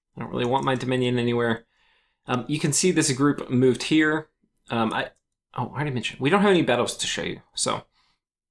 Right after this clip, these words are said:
Um, as I was mentioning last turn, we had moved this guy in with a bunch of the slaves. We gave the slaves to this mounted commander.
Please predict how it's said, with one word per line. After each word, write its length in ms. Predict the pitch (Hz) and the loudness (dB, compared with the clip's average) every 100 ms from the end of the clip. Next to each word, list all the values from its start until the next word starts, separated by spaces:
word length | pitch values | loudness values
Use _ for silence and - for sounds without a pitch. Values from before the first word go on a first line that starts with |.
| _ _ _ - - | _ _ _ -20 -8
Um, 340 | 107 113 110 - _ _ _ _ _ _ _ _ _ _ _ _ _ _ _ | -2 0 0 -4 _ _ _ _ _ _ _ _ _ _ _ _ _ _ _
as 160 | 175 208 | 4 6
I 60 | |
was 180 | 180 143 | 8 6
mentioning 340 | 151 160 151 139 | 4 2 2 4
last 280 | 135 127 | 2 2
turn, 360 | - 135 131 - | 2 2 0 0
we 160 | 123 123 | 0 2
had 160 | 127 | 2
moved 220 | 131 131 | 2 2
this 180 | 123 147 | 2 0
guy 140 | 160 147 | 2 2
in 200 | 143 135 | 2 2
with 140 | 120 | 0
a 40 | |
bunch 200 | 123 120 | -2 -2
of 60 | - | -2
the 80 | 117 | -2
slaves. 640 | - 160 180 175 170 143 | 0 2 4 4 2 0
We 180 | 120 127 | 0 0
gave 240 | 117 143 | 2 2
the 80 | 139 | 2
slaves 340 | 135 143 135 131 | 2 4 4 2
to 120 | - | -2
this 160 | 120 - | -2 0
mounted 380 | 120 120 113 | 0 -2 -6
commander. 560 | - 131 139 143 139 - | -2 0 2 2 0 -2